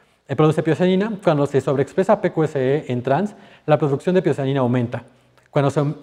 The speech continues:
eh, muta P Q S E, que es esa proteína, la piroxanina dis-, eh, se abate, su producción, y cuando se restaura a la expresión de P Q S E, pues también se restaura la producción de piroxanina.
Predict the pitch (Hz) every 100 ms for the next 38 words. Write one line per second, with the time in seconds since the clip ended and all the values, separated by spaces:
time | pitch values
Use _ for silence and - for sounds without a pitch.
0 | - 143 139 135 139 160 170 - 160 165
1 | 160 170 247 - 123 - 131 151 175 175
2 | 208 240 - - _ 143 - 147 143 143
3 | 139 131 131 123 117 120 131 143 170 214
4 | 294 - 123 117 - 185 240 - - _
5 | _ 156 151 143 120 123 120 143 139 143
6 | - 123 117 - 120 113 127 123 131 143
7 | 139 180 214 160 120 117 113 110 110 -
8 | 117 117 110 - 107 104 107 101 98